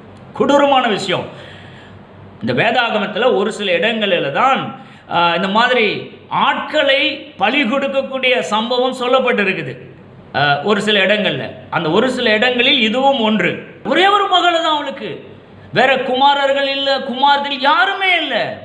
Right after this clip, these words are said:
மனுஷன் அப்படியே நொந்து போயிட்டான். வேற வழியே கிடையாது. பொருத்தனை பண்ணியாச்சு அந்த கர்த்தருக்கு. என்ன பண்றது?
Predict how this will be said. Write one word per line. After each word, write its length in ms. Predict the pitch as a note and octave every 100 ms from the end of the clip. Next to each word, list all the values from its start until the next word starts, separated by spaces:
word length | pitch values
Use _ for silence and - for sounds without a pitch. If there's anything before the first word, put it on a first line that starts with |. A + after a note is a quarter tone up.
| C3
மனுஷன் 300 | F#3+ C#4 D4
அப்படியே 220 | C#4+ C#4+
நொந்து 360 | B3 D4+ E4+ F4+
போயிட்டான். 540 | E4 D4+ C#4 A#3+ F3
வேற 160 | D3+ F#3
வழியே 460 | G#3 C#4+ E4 F4
கிடையாது. 560 | E4+ E4+ D#4+ D#4 C4 -
பொருத்தனை 360 | G#3+ C4+ D4 D4+
பண்ணியாச்சு 720 | D4+ D4 E4 E4+ E4+ E4+ E4
அந்த 80 | D#4
கர்த்தருக்கு. 840 | D#4 - C#4+ C4+ B3+ F#3+ F3 B2 - - -
என்ன 220 | G3+ D4
பண்றது? 680 | D4+ B3 C4 D4 B3 F3